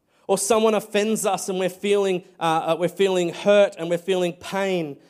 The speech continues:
and we put that in the hurt and the pain box. And because of that, we have unforgiveness and resentment, and we put that in the unforgiveness box, and we put everything in its place, and it's got its nice organization. And from time to time, we pull them out, and we,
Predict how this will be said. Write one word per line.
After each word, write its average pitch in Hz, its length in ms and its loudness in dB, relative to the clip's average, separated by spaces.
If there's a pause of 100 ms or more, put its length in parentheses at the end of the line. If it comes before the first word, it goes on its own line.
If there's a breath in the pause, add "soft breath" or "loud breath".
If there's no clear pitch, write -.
(120 soft breath)
and 170 80 -4
we 180 80 0
put 208 220 0
that 190 120 2
in 180 140 -2
the 170 100 -2
hurt 190 320 2
and 170 160 -2
the 165 60 -2
pain 185 400 -4
box. - 580 -8 (1120)
And 180 120 0
because 208 320 -2
of 185 80 -4
that, 190 160 -2
we 180 80 -2
have 180 160 0
unforgiveness 190 800 -4
and 180 120 -2
resentment, 175 560 -4
and 170 120 -2
we 175 80 -2
put 185 220 -6
that 180 120 -4
in 180 140 -6
the 175 120 -2
unforgiveness 180 720 -6
box, - 320 -8
and 170 80 -6
we 170 120 -4
put 175 260 -6
everything 190 520 -2
in 175 100 -2
its 160 160 -8
place, 185 400 -2
and 160 100 -6
it's 156 100 -8
got 185 200 -2
its 170 100 -12
nice 175 380 -4 (260 loud breath)
organization. 180 760 -2
And 175 120 -6
from 175 140 -8
time 190 320 -2
to 185 100 -6
time, 180 400 -4 (260 loud breath)
we 180 100 -2
pull 196 260 0
them 185 160 -4
out, 185 240 0
and 170 100 -6
we, 170 160 -8